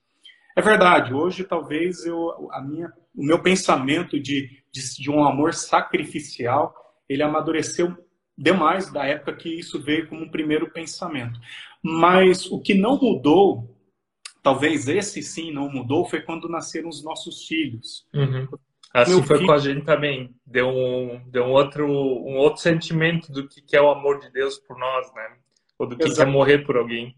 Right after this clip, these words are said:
Speaker 2: Desculpa interromper, mas só queria complementar.
Speaker 1: Marca-nos profundamente aquele ser que ainda não te disse nada, não fez nada por você, né? Um ser que,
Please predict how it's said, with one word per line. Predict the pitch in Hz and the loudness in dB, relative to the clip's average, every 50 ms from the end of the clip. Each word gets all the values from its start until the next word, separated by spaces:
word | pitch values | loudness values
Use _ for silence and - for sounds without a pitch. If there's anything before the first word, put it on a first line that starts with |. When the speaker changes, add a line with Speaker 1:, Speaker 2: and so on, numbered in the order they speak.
| _ _ | _ _
Speaker 2:
Desculpa | - - - 147 143 143 143 | -20 -8 -6 -2 2 2 2
interromper, | 139 139 139 - 143 135 135 135 127 - 135 123 123 | 2 2 0 0 0 0 0 -2 -2 -2 -2 -2 -2
mas | 120 117 - - | -4 -8 -8 -4
só | - 127 | -4 -4
queria | 123 - 127 123 123 120 120 | -4 -4 -4 -2 -2 -4 -4
complementar. | - - 117 - 120 117 117 117 117 120 113 113 127 - _ _ _ _ _ _ _ _ _ _ _ _ _ _ - | -8 -12 -12 -10 -12 -12 -12 -6 -4 -2 -2 -2 -4 -10 _ _ _ _ _ _ _ _ _ _ _ _ _ _ -14
Speaker 1:
Marca-nos | 156 156 170 190 226 247 240 247 - - 117 117 113 117 - - | -8 0 2 4 4 4 4 4 2 2 2 2 0 -2 -2 2
profundamente | - 190 202 196 - 220 226 220 220 196 185 196 214 208 190 - - | 4 4 4 4 2 0 2 4 4 4 4 2 0 -2 -4 -6 -6
aquele | - 139 139 139 - 196 196 196 196 | -2 -2 -2 0 2 0 0 0 0
ser | - - - 196 196 214 202 - | -4 -6 -2 -2 -2 -2 -2 -4
que | - 180 | -6 -6
ainda | 170 175 196 190 185 175 | -6 -6 -8 -10 -10 -10
não | 175 190 190 | -10 -12 -14
te | - - 160 | -16 -18 -18
disse | 139 - 196 - - - 196 165 | -18 -18 -16 -14 -14 -14 -12 -10
nada, | 147 139 143 151 156 139 - 127 | -4 0 2 2 2 0 -2 -8
não | 131 139 | -18 -20
fez | 139 - 185 190 190 - 143 | -14 -10 -10 -10 -10 -14 -12
nada | 147 156 180 196 - 143 | -6 -6 -6 -6 -6 -10
por | - - 139 127 123 | -14 -14 -18 -20 -20
você, | 127 123 - - - 127 135 139 - _ _ _ _ _ _ _ _ _ _ _ _ _ _ _ | -18 -18 -18 -16 -16 -16 -16 -16 -18 _ _ _ _ _ _ _ _ _ _ _ _ _ _ _
né? | 139 131 135 147 156 156 - | -4 -2 0 0 0 -2 -4
Um | 151 151 147 | -8 -8 -10
ser | - - - 170 180 - | -6 -4 -2 -2 -2 -2
que, | - - 180 180 175 165 160 - - | -4 -4 -2 0 0 0 -2 -4 -12